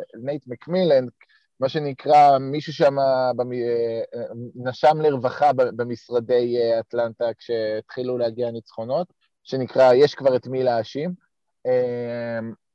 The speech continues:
תשמע, טרי יאנג עוד צריך להוכיח, א', אה, כשיגיע הפלייאוף,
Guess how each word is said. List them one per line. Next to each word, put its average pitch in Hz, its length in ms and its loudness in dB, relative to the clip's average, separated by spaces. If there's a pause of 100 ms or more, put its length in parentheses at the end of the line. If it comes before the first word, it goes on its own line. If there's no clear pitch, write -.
(480)
תשמע, 175 340 2 (1500)
טרי 196 160 2
יאנג 196 280 4
עוד 170 120 -2
צריך 151 400 -4
להוכיח, 131 640 0
א', 143 200 2 (200)
אה, 110 400 0 (120)
כשיגיע 131 680 -2
הפלייאוף, 113 520 -4